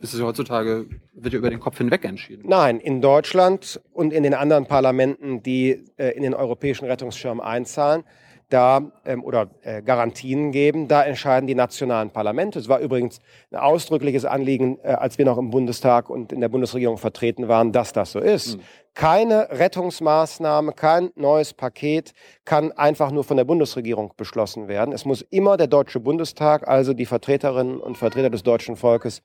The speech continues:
Speaker 2: zustimmen. Und das ist richtig so und so muss es bleiben. Das kann nicht von anderen entschieden werden. Das sind nämlich sonst Verträge zu Lasten Dritter. Und das wollen wir privat nicht. Das kann aber auch zwischen Staaten nicht sinnvoll sein, Verträge zu Lasten Dritter abzuschließen.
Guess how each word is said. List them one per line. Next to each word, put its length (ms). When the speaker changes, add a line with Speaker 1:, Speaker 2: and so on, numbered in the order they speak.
Speaker 2:
zustimmen. 480
Und 120
das 140
ist 160
richtig 280
so 60
und 120
so 80
muss 140
es 100
bleiben. 420
Das 240
kann 220
nicht 180
von 140
anderen 280
entschieden 440
werden. 180
Das 160
sind 140
nämlich 220
sonst 280
Verträge 580
zu 160
Lasten 480
Dritter. 440
Und 260
das 260
wollen 400
wir 140
privat 540
nicht. 360
Das 160
kann 160
aber 200
auch 80
zwischen 340
Staaten 400
nicht 160
sinnvoll 400
sein, 320
Verträge 640
zu 220
Lasten 520
Dritter 340
abzuschließen. 720